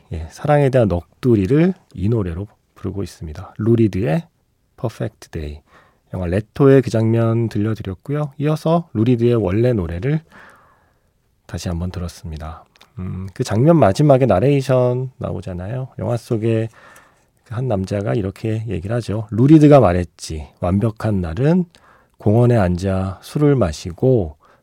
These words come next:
동물원에 가서 동물들 먹이를 주고 그리고 영화를 보고 집에 돌아가는 것.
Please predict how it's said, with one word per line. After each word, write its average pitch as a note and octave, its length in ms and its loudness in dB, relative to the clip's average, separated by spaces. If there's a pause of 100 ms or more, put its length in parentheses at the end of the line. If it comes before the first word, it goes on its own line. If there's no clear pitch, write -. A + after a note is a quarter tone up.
(140)
동물원에 B2 640 4
가서 D3 800 -2
동물들 G#2 600 2
먹이를 F#2+ 540 -2
주고 D#2+ 380 -10 (1200)
그리고 F#2 320 -4
영화를 A#2 480 6
보고 D3+ 520 0 (1000)
집에 G2 240 -6
돌아가는 F2 640 -6
것. D2 160 -14